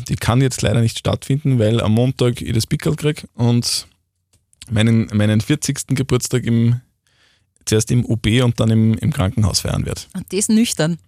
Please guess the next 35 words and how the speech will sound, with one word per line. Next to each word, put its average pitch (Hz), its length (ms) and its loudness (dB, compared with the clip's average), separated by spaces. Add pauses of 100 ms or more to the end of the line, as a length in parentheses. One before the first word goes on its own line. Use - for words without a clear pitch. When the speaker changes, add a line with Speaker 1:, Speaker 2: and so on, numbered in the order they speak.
(340)
Speaker 1:
Der - 100 0
erste 107 260 0
Geburtstag 127 400 0
nüchtern 120 360 2
seit 113 180 -2
zwanzig 104 340 0
Jahren. - 300 -4
Speaker 2:
Wahnsinn. 247 580 2
Speaker 1:
<laughs> - 80 -4
Was - 160 2
jetzt? - 300 -8 (200)
Vierundzwanzig 113 800 -2
Jahren - 140 -2
wahrscheinlich. - 360 0 (480)
Speaker 2:
Ja, 190 200 -6
Wahnsinn. 165 380 -8 (100)
Speaker 1:
Ja, 90 380 2 (120)
aber 180 300 2
es - 300 0
ist - 200 -2
so, 101 120 2
es 98 100 4
ist 117 140 2
wichtig 165 300 -2
und 110 180 -2
es - 100 -16
passt. - 360 -14 (240)
Geburtstag - 400 -2
ist - 100 -2
nicht 87 140 -2
wichtig. - 360 -18 (1160)
Speaker 2:
Na 226 140 2
gut. - 360 -2 (120)
Speaker 1:
Ja. 175 400 0
Speaker 2:
Also, 277 220 0